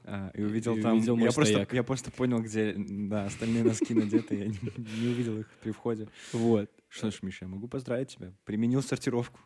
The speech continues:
Speaker 2: У меня вообще очень много одежды. В
Speaker 1: Издал.
Speaker 2: какой-то момент я понял, что, ну, она мне не нужна, я начал, типа, собирать ее, отдавать там в Калиласку, это у нас,
Speaker 1: Ой, это
Speaker 2: типа,
Speaker 1: классно.
Speaker 2: белорусский такой фонд одежды.
Speaker 1: И тебе звонят из него, потом говорят:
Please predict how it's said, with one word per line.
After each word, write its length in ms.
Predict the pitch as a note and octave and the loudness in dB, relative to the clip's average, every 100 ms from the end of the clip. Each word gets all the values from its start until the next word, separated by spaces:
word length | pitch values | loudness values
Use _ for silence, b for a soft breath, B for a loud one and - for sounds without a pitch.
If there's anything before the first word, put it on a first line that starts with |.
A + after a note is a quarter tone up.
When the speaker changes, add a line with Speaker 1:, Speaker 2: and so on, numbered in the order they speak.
| _ | _
Speaker 2:
У 40 | B2+ | 2
меня 180 | C#3+ G3 | 4 4
вообще 240 | G3 F3+ | 6 6
очень 260 | B2+ B2+ B2+ | 6 4 2
много 240 | A2 G2+ | 0 0
одежды. 400 | F#2 G#2 G2+ G#2 | 0 0 -2 -6
В 100 | A#2+ | -10
Speaker 1:
Издал. 240 | A#2 A#2 G#2+ | -12 -8 -4
Speaker 2:
какой-то 180 | A#2+ A#2+ | -2 0
момент 360 | A#2+ C3+ C#3+ | 0 2 0
я 100 | A#2 | -2
понял, 240 | A#2+ A#2+ A2 | 0 -2 -2
что, 400 | - A2 G#2 G2+ | -4 -2 0 0
ну, 160 | A2+ | 0
она 160 | G2+ G#2 | 0 0
мне 160 | G#2 | 0
не 100 | G2+ | 0
нужна, 380 | G2+ G2 G2 A#2+ | -2 -4 -2 0
я 40 | G2+ | 0
начал, 300 | F#2+ - G2 | -2 -6 -12
типа, 220 | - - | -14 -16
собирать 600 | - G2+ G2+ G#2 B2 - | -12 -8 -4 -2 -4 -4
ее, 160 | G#2+ G2+ | -4 -4
отдавать 420 | F#2 G2 F#2+ F2+ - | -4 -6 -6 -6 -10
там 100 | F#2 | -10
в 80 | |
Калиласку, 640 | - G#2 F#2 F#2+ G#2+ - G2+ | -4 -4 -2 -4 -6 -6 -10
это 160 | - | -8
у 20 | |
нас, 180 | F#2+ F2+ F#2+ | -8 -6 -6
Speaker 1:
Ой, 60 | |
это 80 | F#2 | -6
Speaker 2:
типа, 120 | G#2 G2+ | -6 -2
Speaker 1:
классно. 380 | F#2+ F#2+ F#2 | -2 -2 -4
Speaker 2:
белорусский 640 | F#2+ F#2+ G2+ G2+ G2+ - - | -6 -4 0 0 -2 -6 -10
такой 300 | F#2+ - F#2+ | -10 -4 -6
фонд 380 | - G2+ F#2+ F#2+ | -4 -6 -6 -6
одежды. 480 | F#2 G#2 A2+ A2+ A#2+ | -2 -2 -2 -6 -6
Speaker 1:
И 60 | |
тебе 200 | A2+ A2+ | -2 -2
звонят 380 | A2 A2+ A2+ A2+ | 2 2 2 2
из 80 | A2+ | 0
него, 160 | G#2+ | 0
потом 300 | G2+ G#2 A2 | -2 -2 0
говорят: 300 | A2+ A2+ G#2+ | 2 2 0